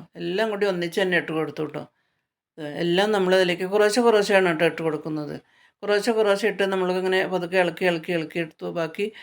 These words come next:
അത് കഴിയുമ്പോൾ ഒന്ന് ഇളക്കിയതിന് ശേഷമാണ് ബാക്കി കുറച്ചിട്ട് കൊടുക്കുക. അതിന് കുറേശ്ശെ കുറേശ്ശെ ഇട്ട് നമ്മളിങ്ങനെ ഇളക്കുകയാണ് കേട്ടോ.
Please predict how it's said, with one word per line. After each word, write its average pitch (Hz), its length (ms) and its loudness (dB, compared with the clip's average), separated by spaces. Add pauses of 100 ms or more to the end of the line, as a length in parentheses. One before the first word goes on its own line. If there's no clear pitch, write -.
(200)
അത് 185 140 -4
കഴിയുമ്പോൾ 180 340 2
ഒന്ന് 196 180 0
ഇളക്കിയതിന് 196 360 0
ശേഷമാണ് 180 520 0
ബാക്കി 170 320 2 (280)
കുറച്ചിട്ട് 170 420 -6
കൊടുക്കുക. 156 220 -4
അതിന് 180 200 -2
കുറേശ്ശെ 202 360 2
കുറേശ്ശെ 202 340 0
ഇട്ട് 180 200 -2 (500)
നമ്മളിങ്ങനെ 180 500 -2
ഇളക്കുകയാണ് 165 480 -2
കേട്ടോ. 143 240 -8